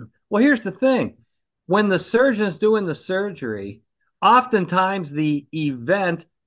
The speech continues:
doesn't happen until days later, right? Or is it, yeah, right? Post-op, a post-op infection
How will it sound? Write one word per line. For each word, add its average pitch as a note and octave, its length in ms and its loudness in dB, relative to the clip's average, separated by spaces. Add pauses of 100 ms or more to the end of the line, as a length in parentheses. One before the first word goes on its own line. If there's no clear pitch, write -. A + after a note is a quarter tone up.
doesn't G3+ 280 -2
happen G3 360 -4
until F3 340 -4
days E3+ 640 -6 (720)
later, D#3 360 -2
right? C#3 220 -2
Or E3+ 80 -2
is E3 260 -6
it, - 80 -10
yeah, G3 180 -2
right? F3 300 -2
Post-op, G#3 500 0
a D#3+ 60 -6
post-op A3+ 560 -4
infection F#3+ 680 -8